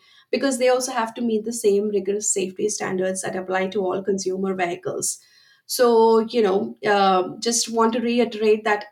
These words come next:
it is a safe fuel, and there is a, there is hope that, you know, we will have a much cleaner future if hydrogen is gonna be a significant part of the energy mix, uh, in the, in the years to come.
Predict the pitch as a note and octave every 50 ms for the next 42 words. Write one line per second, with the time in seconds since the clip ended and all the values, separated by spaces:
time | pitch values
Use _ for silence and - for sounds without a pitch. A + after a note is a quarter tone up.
0 | _ - G#3+ G#3 A3+ A#3+ A#3 A#3 A3 A3 - A3 G#3 A3 A#3 A3+ - A3+ A3 G#3
1 | A3 A3+ A#3+ B3+ B3+ - - - G3+ G3+ G3+ G#3 G3+ G3+ G3 G3 G3+ G3 - -
2 | - _ _ G#3+ G#3 G3+ G#3 A3+ A3 - - - - A3+ A#3 A3 - - _ _
3 | - G#3 F#3+ F#3+ F#3+ - G#3 G3 F#3+ F#3+ G3+ G#3 G3+ G3+ G#3 G#3 G#3 - - G3
4 | G3 G3+ G3+ G3+ - G3+ - G#3+ G#3 - - - A#3+ A#3 A3+ G#3+ G#3 - - G#3+
5 | G#3+ G#3+ - G3+ F#3 F#3+ A3+ A#3+ - - - - - - G#3+ G#3 - - G3+ G3+
6 | G3 G3+ G#3 G#3 G#3 G#3 - - G3+ G3+ G3 G3+ G3+ G3+ G3 G3 - G3 G3 G3
7 | G3 - - - F#3+ G3 - _ F#3 F#3 F#3 F#3 F#3 - - G3 F#3+ F#3 F#3+ -
8 | _ G3 F#3+ F#3 F3+ F3+ - - F#3+ F#3 F#3 F3+ F#3 F#3 F#3+ - - F#4 - -
9 | - - - - - F3+ F3 F3 F3+ - - - F#3+ G3 - - - F#3+ F#3 F#3
10 | - - G3+ G3 F#3 F3+ F#3 F3+ F3+ F3+ F#3 F#3 - - - - - - - -
11 | A2+ - -